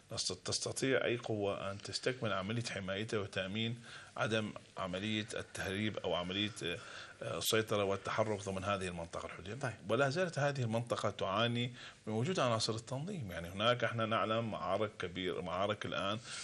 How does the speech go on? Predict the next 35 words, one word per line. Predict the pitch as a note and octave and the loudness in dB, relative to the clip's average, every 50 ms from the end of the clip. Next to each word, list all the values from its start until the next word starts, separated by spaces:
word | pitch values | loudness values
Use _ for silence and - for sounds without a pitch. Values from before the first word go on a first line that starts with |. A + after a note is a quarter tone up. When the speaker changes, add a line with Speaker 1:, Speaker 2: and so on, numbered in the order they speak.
| - - - | -6 -2 2
Speaker 1:
يعد | - - G#2+ A#2 A2 G#2+ | 6 8 8 8 6 6
لها | A#2 A2 A#2 A2+ A#2 A2+ A2+ - - - - - | 4 6 6 6 6 6 4 -2 -14 -18 -12 -6
في | - G#2 G2+ | -4 -2 -2
منطقة | G2 F#2+ G2 G#2+ - - G2+ - A#2 - - F#2 | 0 0 -2 -2 -2 -4 -4 -4 -4 -2 0 2
أعالي | F#2+ G2+ A2+ A#2 | 4 4 4 4
الفرات، | A#2+ - - D3+ A2+ F#2+ - - | 2 2 6 6 6 6 4 0
راوة | - E2+ F#2+ G#2+ A#2+ B2 B2 | 2 4 8 10 12 12 12
وعانة | A2+ G2 F2 E2+ F#2 A#2 D#3 E3 | 12 10 8 6 6 6 6 6
والقائم. | D#3+ D#3 D3+ - - F#3 E3+ - - A#2 - - - F#3+ D#3 B2+ | 4 4 2 2 2 2 2 2 2 -2 -6 -6 -6 -4 -2 0
Speaker 2:
طيب. | A#2 G2+ G2 G#2 | 0 0 2 4
Speaker 1:
الموصل | G#2 G#2 G#2 G#2 B2 D#3 D3+ - D#3+ D3 C#3 | 4 4 6 6 6 6 6 4 4 4 4
لحد | B2+ - A#2 B2 B2+ | 4 4 4 6 6
الآن | B2 G2+ A#2 A#2+ A#2 | 6 8 8 6 6
لم | C3 E3+ | 4 2
تنتهي، | F3+ - - F3 D3+ - D3 A#2 F#2+ F#2 E2+ E2 | 2 2 0 -2 0 2 0 0 0 -2 -4 -6
هناك | F2+ F2 E2+ F2 G#2 - - G#2 | -6 -2 0 0 0 0 -2 -4
معارك | F#2 F2+ F2+ G2 A#2 B2+ - - | -2 0 4 4 4 4 4 2
رئيسية | D3 - D3+ D3 - G#3 G3+ - - | 2 2 2 2 0 0 0 -2 -2
ستكون | - - - - - - - G#2+ A2+ | -2 -4 -6 -8 -8 -6 -4 -4 -2
في | - A#2 | -2 -2
البعاج. | G2+ E2+ - - - - F#2 F#2 A2 B2+ B2 - - - - - - - - | -4 -2 -2 -2 -2 0 2 2 2 2 0 -4 -10 -10 -10 -10 -10 -8 -2
ولا | - A#2 A2 G#2+ G#2 | 2 6 8 8 10
ننسى | C3 G3+ G#3 - G3+ E3 | 10 8 8 6 4 4
أنه | D3 B2+ G#2 | 4 4 2
حتى | - - F#3+ - - - - | 4 2 2 2 2 2 2
م-، | F3+ D#3 - A2 A#2 | 2 2 2 2 2
عندما | E2+ G#2 G#2+ G2+ F#2+ G2 G2 | 2 2 2 2 2 2 0
نتكلم | F#2+ - F#2+ - - - - - E2 | 0 -2 -2 0 0 2 4 4 4
عن، | A2 G#2 G2 F2 - | 4 4 2 0 -4
عن | G#2 G#2+ G2 | -4 -2 -2
القيروان | F#2+ - - G2 F2 E2+ F2 G#2 C3 E3 F3 D#3 | -2 0 0 2 2 4 6 8 8 8 6 4
كمجمعات | - - A2 F2+ F2 - F#2+ D#2 D#2+ F2 A2+ E3+ F#3 | 2 -2 -2 -2 -2 -4 -4 -4 -2 0 2 2 2
سكنية، | - - D#3 - - G#2+ G2 F#2 F2+ | 0 -2 -2 -2 -2 -2 0 0 -2
القيروان | F#2 - - F#2+ F2+ G2 A#2+ F3 D#3+ A#2 | -2 0 0 2 4 4 4 4 4 2
تبتع-، | - E3 E3 - F#3 - - - | 0 -2 0 2 2 2 2 2